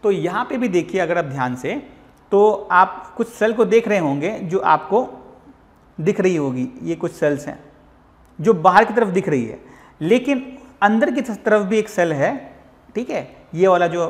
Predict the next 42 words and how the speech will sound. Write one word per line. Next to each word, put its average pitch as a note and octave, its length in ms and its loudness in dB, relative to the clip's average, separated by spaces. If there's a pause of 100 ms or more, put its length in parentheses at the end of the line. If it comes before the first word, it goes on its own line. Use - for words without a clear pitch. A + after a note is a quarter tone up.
मैं D#3 120 -4
mark D#3 340 -2
कर D3 120 -2
रहा C3 160 -4
हूँ C#3 220 -8
ये A#3+ 80 -2
अंदर G3 320 -2
की G3 100 -6
तरफ C#3 300 -4
है। - 120 -16 (340)
तो F#3+ 60 -4
जब G#3+ 140 2
आप B3 200 -4
ऊपर G3+ 240 4
से C4+ 160 2 (220)
top A#3+ 220 2
view A#3+ 140 0
लेंगे F3+ 400 -2 (480)
तो A3 180 0
ये G#3 140 -2
जो A#3 100 -2
छोटा A#3+ 380 -4
वाला B3+ 160 2
cell F3 220 -6
है F#3+ 100 -2
वो G3+ 120 -2
आपको F3+ 280 -2
ऊपर G3+ 180 -2
से G3+ 140 -4
नहीं E3+ 300 -4
दिखेगा E3+ 360 -2
क्योंकि E3+ 340 -8
इन F#3 220 -6
सब - 340 -10 (200)
long F3+ 340 0
सेल F3 220 -4
से - 160 -10
छिपा - 320 -6
हुआ B2 240 -4
है, - 160 -12 (360)
ठीक C4+ 120 -4
है। - 160 -2